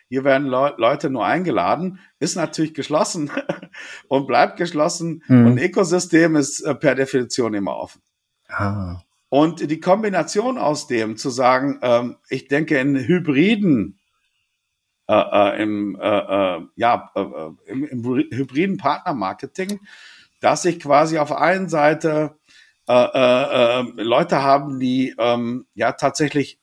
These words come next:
Speaker 1: persönlich betreut werden, mit denen Strategien entwickelt werden, mit denen man weiterdenkt und Themen teilt und eine Öffnung, äh, ähm, in öffentliche Netzwerke und eine, eine Kombination aus dem,
Speaker 2: Mhm.
Speaker 1: äh, äh, ist immer das Mittel der Wahl. Also, äh, geschlossene Dinge haben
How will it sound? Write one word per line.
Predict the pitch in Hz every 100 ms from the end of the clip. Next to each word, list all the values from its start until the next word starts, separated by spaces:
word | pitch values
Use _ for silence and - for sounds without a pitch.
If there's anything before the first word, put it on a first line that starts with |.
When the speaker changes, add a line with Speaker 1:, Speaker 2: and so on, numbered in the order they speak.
| _
Speaker 1:
persönlich | 147 135 170 175 180
betreut | 170 - 123 131 120
werden, | 113 117
mit | 117 120
denen | 175 180
Strategien | - 151 151 104 117 123
entwickelt | 117 104 110 107 101
werden, | 101 104 107 - - -
mit | - 135 -
denen | 156
man | 143 139
weiterdenkt | 110 127 165 165 151 160 160 151
und | 139 127 _
Themen | 135 160 175
teilt | 175 170 180 -
und | 151 147 -
eine | 123 -
Öffnung, | 175 190 127 143 226 - - - - _ _
äh, | 135 143 -
ähm, | 135 139 139
in | 147 151 147 - -
öffentliche | 165 - 160 160 143
Netzwerke | 139 156 165 151 151
und | 143 139
eine, | 127 127
eine | 120
Kombination | - 139 120 104 - 202 262
aus | 240 196 196
dem, | 196 131 247 247 - -
Speaker 2:
Mhm. | 113 110 117 160 123
Speaker 1:
äh, | 131 139 -
äh, | 135 127 135
ist | 175 175
immer | 160 170 170
das | 156
Mittel | 151 151 151
der | 127
Wahl. | 120 139 170
Also, | - 127 135 127 127 -
äh, | 127
geschlossene | 127 - 143 165 156
Dinge | 120 160 160 135
haben | 135 143 143 147